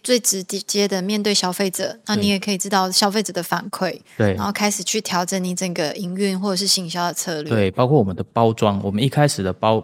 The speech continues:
Speaker 2: 包装其实是比较大包，可能两-，两三百克那一个。但是现在文青风，他会觉得说都是小家庭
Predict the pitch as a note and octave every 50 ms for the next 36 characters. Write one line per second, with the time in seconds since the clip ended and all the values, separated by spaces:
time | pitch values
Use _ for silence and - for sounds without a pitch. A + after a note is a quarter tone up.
0 | - - A#2 A2 A#2+ A2+ A#2+ A#2 A#2 A2+ G2 G2 F#2+ - G#2 G2 - - B2 A2
1 | F#2+ F#2+ - - _ _ _ _ _ - G2+ - B2 A#2 G#2 - _ - - A2+
2 | G2+ - - G2+ G2+ G#2 - F#2+ F2 E2+ F2 F2+ F2+ F2 E2+ E2 G2 - - -
3 | F2+ F2+ - - A2+ A#2+ A#2 F2+ E2 - - - A2 G2 F2+ F2 F2 F2 F#2+ -
4 | - F#2 - _ _ _ _ _ _ _ - D3+ C#3 D3+ C3+ - D#3 C#3 B2 A#2
5 | C3+ A#2+ G#2+ G2 G2 G2+ G#2 G#2+ - A#2 A2+ A#2 A#2 A2 G#2+ A#2 A#2+ A#2+ A2+ -
6 | G#2+ G2+ F#2 - G#2+ G#2 F#2 - A2+ G#2 - A2+ G#2 F#2 F#2 - - - - F2+
7 | F2 - A2+ G#2+ G#2+ - G#2+ -